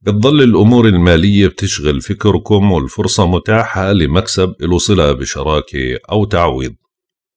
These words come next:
بادر لتصحيح الأخطاء وترتيب الأمور. أنت بحاجة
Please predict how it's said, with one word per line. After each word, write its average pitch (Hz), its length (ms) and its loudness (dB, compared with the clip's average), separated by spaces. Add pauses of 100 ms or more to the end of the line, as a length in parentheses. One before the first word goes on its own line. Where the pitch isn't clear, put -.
(440)
بادر 82 440 2
لتصحيح - 640 -4
الأخطاء 90 680 -4 (360)
وترتيب 107 560 0
الأمور. 76 500 0 (760)
أنت 92 220 -2
بحاجة 73 680 -2